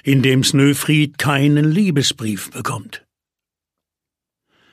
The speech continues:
In aller Regel begannen Snøfrids bisherige Abenteuer damit,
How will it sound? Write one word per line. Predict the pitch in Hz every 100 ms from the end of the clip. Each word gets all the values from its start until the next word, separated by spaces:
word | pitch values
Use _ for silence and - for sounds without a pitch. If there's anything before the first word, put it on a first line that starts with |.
| _ _ _ _ _ _ -
In | 185 185 185
aller | 175 233 240 202
Regel | 143 139 127 170 180
begannen | 147 147 135 160 175 170
Snøfrids | - 147 160 160 175 165 -
bisherige | 151 - 143 151 156 143
Abenteuer | 135 123 156 139 147 147 120
damit, | 117 117 131 170 175